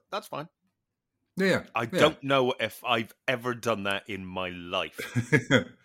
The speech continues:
Speaker 2: Yeah, I'll just have a half. I've never said that. I've never said
Speaker 1: No.
Speaker 2: that.
Speaker 1: Why? Why have a sample of a drink? Have a drink. Um, but here's the thing. I, I, I think I have said, "No, I'll only have one." But what I mean is,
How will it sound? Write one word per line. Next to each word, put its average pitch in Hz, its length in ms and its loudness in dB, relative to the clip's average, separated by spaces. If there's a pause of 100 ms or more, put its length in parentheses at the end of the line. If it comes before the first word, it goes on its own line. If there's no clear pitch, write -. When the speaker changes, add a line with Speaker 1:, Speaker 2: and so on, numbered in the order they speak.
(180)
Speaker 2:
Yeah, 113 320 4
I'll 254 120 8
just 302 100 6
have 254 100 10
a 175 100 10
half. 113 360 6 (160)
I've 233 140 6
never 294 360 12
said 214 300 10
that. 110 240 4 (220)
I've 294 160 8
never 320 260 6
said 185 140 4
Speaker 1:
No. 143 100 12
Speaker 2:
that. - 240 2 (480)
Speaker 1:
Why? 147 360 12
Why 180 280 10
have 196 220 8
a 175 40 0
sample 170 380 2
of 151 80 0
a 156 60 0
drink? 143 300 2
Have 165 120 8
a 170 60 8
drink. 170 420 8 (540)
Um, 196 220 6
but 185 100 -4
here's 233 260 -2
the 208 80 -8
thing. 180 320 0
I, 180 160 4 (460)
I, 185 100 0 (160)
I 190 120 2
think 240 300 -6
I 233 140 6
have 214 380 2
said, 101 420 -2 (180)
"No, 117 320 2
I'll 120 140 2
only 127 200 2
have 110 120 -4
one." 104 160 -2 (260)
But 127 120 -2 (100)
what 160 220 4
I - 20 2
mean 135 300 0
is, 92 340 -4